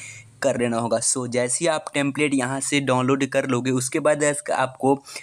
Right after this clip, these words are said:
वीएन वीडियो एडिटर एप्लीकेशन ओपन करना होगा। उसके बाद गाइस आपको थ्री डॉट पे क्लिक करना होगा and स्कैन पे क्लिक करना होगा। So गाइस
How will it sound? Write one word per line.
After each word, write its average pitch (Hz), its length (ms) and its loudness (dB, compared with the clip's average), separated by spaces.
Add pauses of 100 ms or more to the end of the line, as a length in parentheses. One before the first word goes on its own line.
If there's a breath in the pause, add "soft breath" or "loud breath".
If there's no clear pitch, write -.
(220 loud breath)
वीएन 165 300 4
वीडियो 156 320 2
एडिटर 139 340 2
एप्लीकेशन 135 580 0 (100)
ओपन 131 340 4
करना 131 260 0
होगा। 110 280 2 (180)
उसके 160 260 0
बाद 165 220 2
गाइस 156 240 2 (100)
आपको 135 340 0
थ्री 165 240 0
डॉट 143 320 4
पे 147 80 4
क्लिक 156 280 2
करना 120 240 2
होगा 127 320 2
and 143 180 -4 (120)
स्कैन 156 420 -2
पे 160 80 0
क्लिक 170 360 -2
करना 127 160 -2
होगा। 120 240 0
So 160 220 0
गाइस 170 200 4